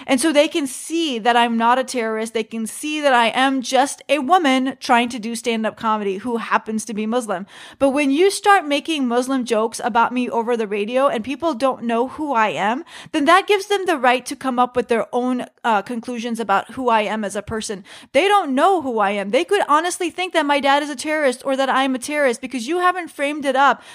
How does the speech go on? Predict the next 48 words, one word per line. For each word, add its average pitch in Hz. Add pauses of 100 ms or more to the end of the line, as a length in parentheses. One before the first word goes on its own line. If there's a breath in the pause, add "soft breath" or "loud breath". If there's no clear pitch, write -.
They 302
haven't 370
gotten 277
to 262
know 254
me. 247
I 247
mean, 269
the 269
ra-, 277
I 277
was 302
only 339
on 320
the 294
radio 262
for 247
three 269
months. 226
That's 254
not 277
enough 302
time 254
for 254
our 226
listeners 233 (300 loud breath)
to 247
really 277
understand 247
who 247
I 233
am 214
as 208
a 202
person 208 (220 loud breath)
before 233
you 240
go 311
out 233
there 233
and 233
make 220
these 233
claims 247
about 202 (360 loud breath)
Muslim 240
people, 214
and 220